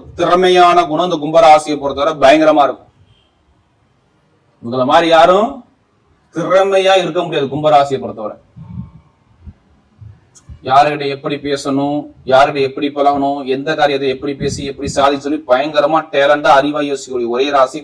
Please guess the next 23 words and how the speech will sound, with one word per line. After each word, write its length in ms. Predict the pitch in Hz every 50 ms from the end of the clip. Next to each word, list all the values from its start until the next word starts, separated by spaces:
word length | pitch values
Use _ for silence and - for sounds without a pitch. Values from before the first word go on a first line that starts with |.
| - 139
கும்பம் 280 | 139 - 139 135 131
தாங்க. 220 | 127 123 120 110 101 - - - _ _ _ - - _ _ _ _ _ _ _ _ _ _ _ _ - - - - _ _ _ _ _ _ _ _ _ _ - - -
எப்படி 200 | 101 101 131 139 160 180 180 - -
இந்த 120 | - 104 104
ராசியில 480 | 110 117 127 - - - 160 151 143 143 139 131 -
பிறந்துட்டாவே 540 | - 131 - - 147 143 131 135 131 131 165 185 170 135
பயங்கரமா 540 | 123 127 131 151 165 165 170 170 160 165 170 175 160 135
தைரியம், 480 | 139 143 156 160 160 165 165 165 160 - -
தன்னம்பிக்கை, 600 | 151 151 156 156 156 143 - 147 147 147 165 165 160 -
தன்மானம், 640 | 147 139 147 156 160 160 156 156 156 151 165 175 180 170
ஒரு 100 | 160 143 139
விஷயத்த 260 | 135 143 165 151 165 156 147
முடிவு 220 | 143 151 160 165 147
பண்ணிட்டா 260 | 147 151 147 165 156 151
பின்வாங்காத 480 | 151 151 156 160 156 151 151 147 143 143 135
குணம் 200 | 143 160 160 147 143
எல்லாமே 360 | 160 170 175 170 170 170 165 151
பாருங்க 200 | 160 151 151 160
இந்த 80 | 156 139
கும்பராசியை 480 | 135 143 151 156 151 143 143 - 147 139
பொறுத்தவரை 340 | 131 139 135 131 143 147 156 143
பயங்கரமா 420 | 139 131 143 151 151 147 147 143 139 127
இருக்கும். 200 | - - -